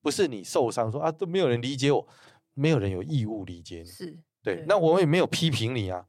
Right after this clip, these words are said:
Speaker 1: 我只是不需要珍藏你啊，
Speaker 2: OK。
Speaker 1: 买回家，对不对？那你要去想，这个会买的人，像我们这个年纪以后，其实我从以前在逛市集买这个东西，我一定有一个概念，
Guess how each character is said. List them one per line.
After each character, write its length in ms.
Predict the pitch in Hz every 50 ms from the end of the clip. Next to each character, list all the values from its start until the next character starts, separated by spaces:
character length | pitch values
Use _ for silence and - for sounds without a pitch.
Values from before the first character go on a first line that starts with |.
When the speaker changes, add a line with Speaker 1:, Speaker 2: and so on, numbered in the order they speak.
| _ _ _ _ _ _ -
Speaker 1:
我 120 | 190 202
只 100 | 151 165
是 80 | 175 170
不 140 | - 202
需 140 | 165 - 202
要 100 | 196 170
珍 260 | 160 - 190 165 175 196
藏 340 | - - - 107 104 120 135
你 180 | 120 98 82 87
啊， 140 | 87 - _ -
Speaker 2:
OK。 300 | 208 202 190 - 180 156
Speaker 1:
买 180 | 143 131 120 113
回 220 | 98 113 117 131
家， 400 | 143 131 - 156 151 151 156 151 - _ _ _ _ _ _ _
对 100 | - 135
不 60 | 127
对？ 160 | 143 131 135
那 140 | 180 214 196
你 180 | 139 135 135 147
要 120 | 180 190
去 140 | 170 202 190
想， 240 | 135 - 107 85 - _ _ _ _ _ _ -
这 120 | - 196
个 100 | 196 170
会 160 | 165 214 208
买 260 | 165 143 113 95 92
的 160 | 92 - 107 98
人， 280 | 90 87 82 95 107 - _ _ _ _ _ _ _ _ -
像 180 | - 226 190
我 80 | 135 107
们 100 | 101 110
这 120 | 135 170
个 80 | 165 139
年 180 | 113 95 98 113
纪 140 | 127 113
以 80 | 85 82
后， 240 | 85 113 98 82 85
其 140 | - - 214
实 80 | 202 196
我 120 | 156 147
从 200 | - 156 175 170
以 40 | 123
前 160 | - - 101
在 140 | 104 123 120
逛 260 | 117 - 175 147 139
市 140 | 127 - 143
集 160 | 117 107 107
买 160 | 104 95 85
这 100 | 87 -
个 60 | 107
东 220 | 104 110 104 101 95
西， 180 | 87 101 98 - -
我 120 | 104 104
一 80 | 113 123
定 180 | - 185 160
有 100 | 117 104
一 40 | 113
个 80 | 110 104
概 240 | - - 113 95
念， 200 | 98 101 95 87